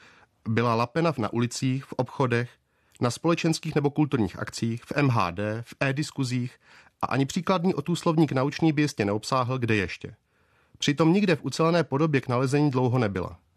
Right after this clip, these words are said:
A když, tak ve slovnících neologismu, jež ovšem mívají dlouhé roky zpoždění." Takhle vznikla kolektivní práce, do níž pojmy přibývají neustále a v reálném čase. Zachycena jsou i slůvka či spojení, po nichž by se záhy slehla jazyková zem.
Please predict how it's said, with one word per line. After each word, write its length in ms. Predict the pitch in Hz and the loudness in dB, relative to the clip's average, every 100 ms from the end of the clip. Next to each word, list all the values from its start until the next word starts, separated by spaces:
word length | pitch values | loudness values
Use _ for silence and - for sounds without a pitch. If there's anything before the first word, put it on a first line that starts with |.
| _ | _
A 60 | 101 | -4
když, 360 | 107 123 165 - _ _ | 0 0 -2 -10 _ _
tak 120 | - 117 | -4 -2
ve 100 | 127 | 0
slovnících 520 | 165 156 170 180 156 | 0 2 2 0 2
neologismu, 720 | 165 170 120 104 95 87 80 _ _ _ | 2 2 0 -2 -2 -2 -4 _ _ _
jež 160 | 113 110 | -4 -2
ovšem 240 | 123 160 | 0 2
mívají 380 | 143 139 151 165 | 2 2 0 -2
dlouhé 380 | 131 127 135 151 | 0 0 2 2
roky 220 | 139 139 | 0 -4
zpoždění." 640 | 131 - 110 98 82 76 95 _ _ _ _ _ _ - | -6 -2 0 0 -2 -4 -10 _ _ _ _ _ _ -6
Takhle 280 | 165 165 180 | -2 0 2
vznikla 300 | 165 165 175 | 2 0 0
kolektivní 480 | 170 165 175 170 | 0 0 0 0
práce, 400 | 170 151 143 - | 2 2 0 -2
do 80 | 95 | -4
níž 200 | 101 107 | -2 -4
pojmy 280 | - 120 135 | -2 0 0
přibývají 440 | - 123 127 113 | 0 0 2 2
neustále 580 | 92 95 - 131 127 139 135 _ - _ - | 0 -2 -2 -2 0 -2 -8 _ -20 _ -4
a 60 | |
v 80 | 190 | -2
reálném 420 | 117 117 127 127 | 0 0 -2 -4
čase. 360 | - 101 - - _ _ _ _ _ _ _ | -4 -8 -10 -16 _ _ _ _ _ _ _
Zachycena 420 | - 123 202 165 135 | -4 -4 -2 0 0
jsou 220 | - 147 | -2 -4
i 80 | 135 | -4
slůvka 340 | - 147 - | -2 -2 -2
či 160 | 160 135 | -2 -4
spojení, 600 | - 107 107 113 120 143 _ _ _ _ | 0 0 2 2 0 -4 _ _ _ _
po 120 | - | 0
nichž 200 | 120 160 | 2 2
by 140 | 143 156 | 2 -2
se 200 | - 120 | 0 0
záhy 360 | 110 127 131 | 0 0 -2
slehla 400 | 143 - 107 123 | -4 -4 -2 -2
jazyková 480 | 123 107 110 101 98 | -2 -2 -2 -2 -2
zem. 340 | 87 73 82 | -2 -6 -8